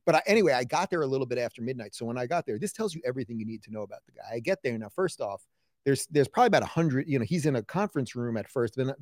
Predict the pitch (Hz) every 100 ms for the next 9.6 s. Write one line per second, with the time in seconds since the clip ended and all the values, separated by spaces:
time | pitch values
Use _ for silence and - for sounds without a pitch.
0 | 123 123 123 139 139 135 131 113 113 110
1 | 101 104 - 202 113 104 104 _ - _
2 | 131 139 131 151 123 202 175 160 160 160
3 | 131 113 - 160 156 - 156 139 127 131
4 | 127 135 135 - 117 - 185 123 151 139
5 | 120 135 127 113 - 170 117 104 - 107
6 | 240 233 156 185 - 104 110 123 165 135
7 | 113 95 113 123 113 131 104 92 - -
8 | 151 135 123 98 98 156 165 147 113 110
9 | 113 110 - 160 151